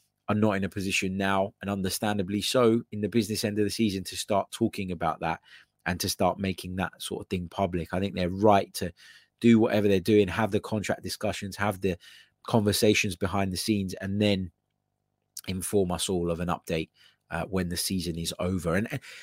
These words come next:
look, imagine how much more receptive the Arsenal fan base would be as well to Mikel Arteta getting that new contract if Arsenal were to finish in the Champions League places.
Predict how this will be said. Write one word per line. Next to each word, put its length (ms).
look, 180
imagine 600
how 240
much 220
more 140
receptive 600
the 100
Arsenal 320
fan 320
base 240
would 160
be 240
as 100
well 220
to 100
Mikel 300
Arteta 420
getting 260
that 160
new 160
contract 460
if 340
Arsenal 600
were 160
to 120
finish 320
in 120
the 60
Champions 500
League 200
places. 380